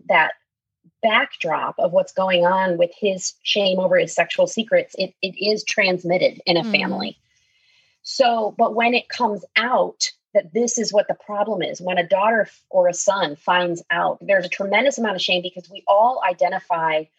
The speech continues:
Speaker 1: ourselves as coming from our parents, as being a part of them.
Speaker 2: Mm.
Speaker 1: Part, part of becoming a teenager and growing up is learning, "No,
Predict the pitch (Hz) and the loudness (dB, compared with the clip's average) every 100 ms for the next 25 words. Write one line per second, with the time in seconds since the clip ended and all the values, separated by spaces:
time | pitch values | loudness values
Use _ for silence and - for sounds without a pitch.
0 | _ _ - 196 190 - 185 175 175 - | _ _ 2 2 4 2 4 4 2 -4
1 | 160 - - 202 202 165 165 _ 175 185 | -4 -6 -8 -6 -4 -6 -8 _ 0 0
2 | 190 190 190 190 190 202 214 - - _ | -2 -4 -4 -8 -6 -6 -6 -12 -20 _
3 | _ _ 190 180 165 196 185 180 170 - | _ _ 0 0 -2 -6 -2 -2 -2 -4
4 | - 175 185 208 185 220 220 233 240 214 | 0 0 2 0 2 2 2 -2 -4 -12
5 | 202 - 220 - - 233 233 175 202 190 | -20 -6 -2 -2 2 2 2 0 -6 -4
6 | 202 190 175 165 - 196 180 170 170 160 | -4 -2 -2 -4 -4 0 0 0 -2 -2
7 | 156 175 165 165 240 269 175 170 170 175 | -2 0 0 2 0 2 -2 -2 -2 -2
8 | 170 165 160 | -4 -6 -6